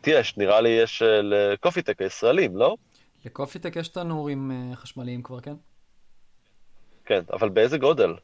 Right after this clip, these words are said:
Speaker 2: יש גם תנורים יותר גדולים
Speaker 1: לא.
Speaker 2: ממה שאתה חושב, אני חושב שיש להם, אה, תנור, גם, אה, אם אני לא טועה, סילון, יש גם דגם שהוא חשמלי, וזה שבעה או עשרה קילו.
Speaker 1: וואלה.
Speaker 2: כן.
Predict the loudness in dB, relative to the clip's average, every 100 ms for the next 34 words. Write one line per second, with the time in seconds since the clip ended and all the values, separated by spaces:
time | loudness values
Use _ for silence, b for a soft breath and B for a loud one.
0 | _ b b b b b -8 -8 -8 -12
1 | -10 -8 -8 -8 -8 -8 -2 -2 -2 -6
2 | -10 -14 -12 -10 -8 -10 -14 -14 -10 -10
3 | -10 -10 -8 -8 -10 -12 -12 -12 -12 -16
4 | -18 -12 -10 -10 -10 -12 -14 _ _ _
5 | _ _ -12 -8 -6 -6 -6 -8 -8 -6
6 | -4 -4 -6 -8 -8 -6 -8 -8 -12 -14
7 | -14 -12 -10 -10 -10 -12 -14 -14 -14 -10
8 | -8 -8 -8 -10 -12 -10 -10 -6 0 0
9 | 0 _ _ _ _ -20